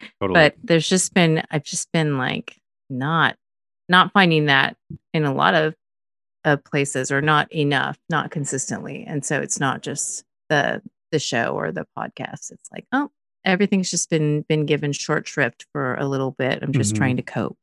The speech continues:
Speaker 1: Mm.
Speaker 2: So I'm, I'm excited to have something like this where, you know, life hands you very few opportunities to really reset.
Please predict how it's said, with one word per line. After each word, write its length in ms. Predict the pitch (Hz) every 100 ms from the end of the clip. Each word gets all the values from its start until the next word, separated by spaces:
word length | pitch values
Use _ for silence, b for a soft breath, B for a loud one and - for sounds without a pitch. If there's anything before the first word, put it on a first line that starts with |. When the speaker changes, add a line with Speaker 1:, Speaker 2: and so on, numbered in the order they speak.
| _ -
Speaker 1:
Mm. 240 | 90 82
Speaker 2:
So 140 | -
I'm, 160 | 156 160 -
I'm 160 | 170
excited 480 | 165 - 170 156 147
to 80 | 139
have 260 | 135 131 -
something 400 | - 143 139 139
like 220 | 131 143 -
this 260 | - - -
where, 200 | 139 -
you 80 | 143
know, 120 | 139
life 240 | 147 143 - _ _ -
hands 240 | 156 135 135
you 80 | 131
very 360 | 131 127 127
few 240 | 135 156 135
opportunities 760 | 127 - - 131 131 127 -
to 100 | -
really 280 | 131 123 123
reset. 560 | 123 127 - 147 185